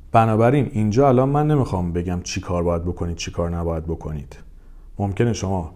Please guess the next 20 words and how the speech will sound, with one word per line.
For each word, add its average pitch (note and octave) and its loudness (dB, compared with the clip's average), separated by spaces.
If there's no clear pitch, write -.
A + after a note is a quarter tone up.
یه G2 -2
نفر F#2+ -2
بهتون F2 -4
خیانت F2+ -4
بکنه، C#3 0
تصمیم G2+ -4
بگیرید F2 -4
جدا F2+ -2
بشید، C3+ -4
ممکنه F#2+ -4
مسائلتون F2 -6
رو E2+ -8
حل G#2+ 0
بکنید، C3+ 0
با G2+ -2
هم G2 -2
زندگی F#2 -2
بکنید C3+ 0
و G#2 0
خیلی B2 0